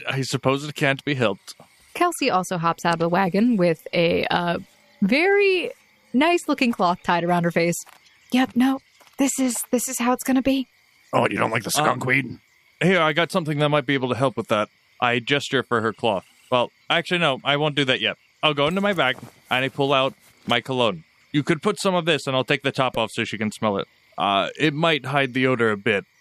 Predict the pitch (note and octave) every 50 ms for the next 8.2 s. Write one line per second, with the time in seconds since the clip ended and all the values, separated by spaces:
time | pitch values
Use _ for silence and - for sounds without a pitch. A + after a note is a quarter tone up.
0 | _ _ _ - B3+ A#3+ B3+ B3+ - B3 B3+ B3 - - A3+ - A3+ A3+ G#3 A#3
1 | A3+ A#3 - A#3+ B3+ C4 B3+ A#3+ G#3 G#3 G#3+ G#3+ G#3+ G#3+ - - - G3 G#3+ G#3
2 | - - G#3 G3 G3 F#3+ F#3 F3+ - - - - _ _ _ _ _ _ - G#3+
3 | A#3 A3 G#3 F#3+ F#3 F3+ E3 - _ _ _ _ _ - B3+ B3 - - B3 A#3+
4 | A3 A3 A#3 B3 A#3+ - - B3 B3 C4 B3 - - _ _ _ _ - A3+ A3+
5 | A3+ - - A#3+ G#3+ G#3+ G#3+ G#3+ G#3 _ _ _ _ _ _ - A3 A#3 A3 -
6 | A#3+ B3 G#3 - - A3 A3+ A#3 A#3 A3+ - _ - - _ - - _ - A#3
7 | A#3+ A3+ - - A#3 A3 A3 G#3 G#3 G#3+ A3+ G3+ G#3+ F#3+ G3 - - G#3 G#3+ G3+
8 | F#3 F3+ - -